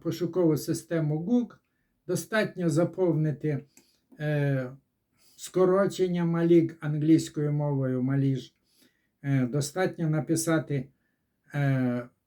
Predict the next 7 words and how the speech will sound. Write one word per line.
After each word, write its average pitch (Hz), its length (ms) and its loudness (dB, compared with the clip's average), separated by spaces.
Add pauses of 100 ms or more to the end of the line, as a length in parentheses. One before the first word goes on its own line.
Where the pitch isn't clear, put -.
(1700)
Міжнародна 160 720 2
академія 160 560 0
літератури 147 720 0
і 127 40 2
журналістики 147 800 0
англійською 147 680 0
мовою, 214 520 0